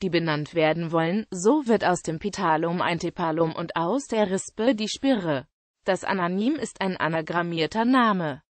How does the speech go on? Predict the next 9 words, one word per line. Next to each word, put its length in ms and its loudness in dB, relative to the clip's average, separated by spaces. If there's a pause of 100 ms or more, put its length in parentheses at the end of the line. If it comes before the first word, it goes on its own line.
(200)
Dichter 400 2
und 200 -4
Schriftsteller 680 -2
verwenden 640 0
Anagramme 600 2
ihrer 260 2
Namen 400 0
als 300 -4
Autorennamen. 1040 0